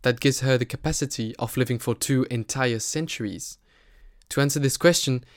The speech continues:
we will need to first understand how the bowhead whale survives, added with its key role in the polar ecosystem. This episode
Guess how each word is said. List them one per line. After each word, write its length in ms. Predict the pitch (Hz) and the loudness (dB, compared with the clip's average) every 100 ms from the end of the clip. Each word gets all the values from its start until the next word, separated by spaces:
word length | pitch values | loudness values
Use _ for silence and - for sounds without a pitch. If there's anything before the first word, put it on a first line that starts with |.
| - | -2
we 120 | 202 | 4
will 100 | 220 | 6
need 220 | 185 151 | 6 4
to 100 | 147 | 0
first 380 | 127 139 127 - | 0 2 0 0
understand 440 | 139 131 123 131 117 | 2 2 2 0 2
how 280 | 123 165 185 | 4 4 4
the 100 | 131 | 6
bowhead 340 | 120 120 117 | 6 6 4
whale 220 | 117 113 | 2 2
survives, 600 | - 110 139 135 113 113 - - - - | 0 0 2 2 2 -4 -12 -20 -6 2
added 260 | 147 143 | 4 4
with 160 | 135 135 | 4 4
its 220 | 127 - | 2 0
key 220 | - 196 | 0 4
role 280 | 165 120 117 | 8 6 6
in 120 | 127 | 0
the 100 | 120 | -2
polar 360 | 110 143 135 113 | 8 8 8 2
ecosystem. 680 | 120 - 110 139 - 107 - _ _ _ _ - _ - - _ | -2 -4 -4 -4 -6 -12 -16 _ _ _ _ -20 _ -20 -20 _
This 200 | 131 - | -4 0
episode 520 | 135 143 135 143 135 | 0 2 6 8 6